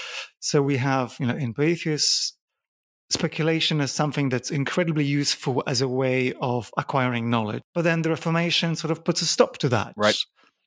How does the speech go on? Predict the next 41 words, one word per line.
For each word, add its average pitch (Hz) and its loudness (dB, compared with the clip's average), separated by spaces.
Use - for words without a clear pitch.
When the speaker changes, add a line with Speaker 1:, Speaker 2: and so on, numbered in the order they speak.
Speaker 1:
You 143 0
know, 113 2
speculation 143 -2
suddenly 139 0
is 147 -4
not 165 0
a 156 2
way 117 0
to, 113 0
to, 127 6
to - -2
know 123 2
God, 110 -4
to, 107 2
to - 0
create 127 0
knowledge 120 -2
at - -2
all. 120 -2
This 143 -6
is 160 2
a, 123 0
you 139 4
know, 120 2
maybe 143 0
a 120 -2
too - 0
big 131 -2
a 127 -2
question, 127 0
but - -6
how 180 0
on 160 2
earth 143 -2
do 143 -6
we 131 2
deal 123 0
with 113 -2
all 117 2
these 117 -2
dichotomies 113 0